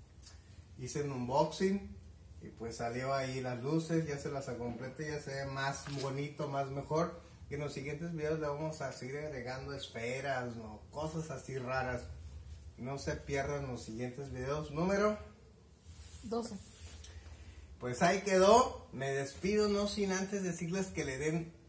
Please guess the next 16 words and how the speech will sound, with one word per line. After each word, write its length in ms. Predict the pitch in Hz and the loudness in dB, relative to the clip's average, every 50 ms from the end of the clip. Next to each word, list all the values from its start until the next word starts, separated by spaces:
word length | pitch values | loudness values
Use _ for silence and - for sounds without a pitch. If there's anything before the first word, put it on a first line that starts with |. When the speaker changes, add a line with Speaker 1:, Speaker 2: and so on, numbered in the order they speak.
| - - - | -20 -12 -4
Speaker 1:
like, 480 | - 139 139 139 143 170 185 180 - - - - - - - | 0 0 2 4 4 2 2 0 -4 -8 -12 -16 -16 -16 -12
me 240 | - 135 131 123 123 | -10 -8 -6 -4 -4
gusta, 580 | 123 143 160 160 - - 185 175 185 180 - - | -2 -2 -2 -2 0 2 2 2 2 2 -2 -6
pulgar 320 | 131 131 127 127 143 147 | -6 -6 -2 0 2 2
arriba 600 | 147 147 147 143 143 147 156 156 165 180 185 - - | 2 2 2 0 -2 0 4 4 4 4 4 0 -4
a 80 | 127 | -6
este 200 | 123 - - 160 | -6 -4 -4 -4
video 340 | 147 139 131 131 147 156 156 | -4 -4 -2 -2 -2 -2 -4
para 220 | - 151 143 - | -4 -6 -8 -8
que 240 | - 123 110 - - - - - - - - | -8 -8 -10 -10 -14 -18 -20 -20 -18 -14 -10
la 180 | 123 120 120 | -10 -8 -8
comanchada 920 | - 123 127 127 120 120 117 117 - - 139 127 131 135 135 131 123 - 113 120 | -8 -8 -6 -4 -4 -4 -6 -6 -4 -2 -2 0 0 0 0 -2 -4 -6 -10 -10
reciba 480 | 123 123 123 - - 127 120 135 - - | -8 -8 -8 -6 -6 -4 -4 -4 -4 -4
también 380 | 120 120 117 120 120 120 123 127 | -4 -4 -4 -2 -4 -4 -4 -4
mis 200 | 131 127 117 113 | -6 -6 -6 -6
bendiciones. 840 | 117 110 113 110 110 - - 147 151 156 160 180 190 190 - - | -6 -8 -6 -8 -8 -6 -4 -2 0 0 2 0 0 -2 -4 -8